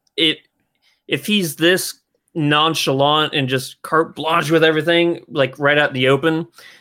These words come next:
like, you have people saying, "Hey, don't sit on that couch," or, "Hey, uh, you, you know what he's doing." Like, people are openly talking,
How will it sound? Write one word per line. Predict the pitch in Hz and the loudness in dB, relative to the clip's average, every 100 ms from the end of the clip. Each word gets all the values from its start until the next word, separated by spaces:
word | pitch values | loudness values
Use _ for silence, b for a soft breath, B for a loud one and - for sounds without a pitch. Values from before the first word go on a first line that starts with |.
| B | B
like, | 151 143 147 | -2 -2 0
you | 147 | -2
have | 151 | 0
people | 151 | -2
saying, | 135 147 123 | 0 0 0
"Hey, | 123 123 | 0 2
don't | 123 123 | 2 0
sit | 117 135 123 | -2 0 2
on | 131 131 | 2 2
that | 143 139 | 0 0
couch," | 175 196 180 160 156 | 2 2 2 2 2
or, | 131 123 | 2 2
"Hey, | 123 123 131 139 143 | 2 2 2 0 -2
uh, | - 135 131 123 B B B B - | 2 4 4 2 B B B B -4
you, | 123 | 0
you | 120 120 123 | 0 0 0
know | 135 135 | 2 4
what | 139 135 | 4 2
he's | 151 165 139 | 2 0 0
doing." | 139 135 131 | 2 2 2
Like, | 131 131 b b | -2 -4 b b
people | 240 247 | 0 4
are | 220 - | 4 4
openly | 160 185 190 196 175 151 | 4 4 4 2 2 0
talking, | 151 143 139 139 131 | 2 0 0 -4 -6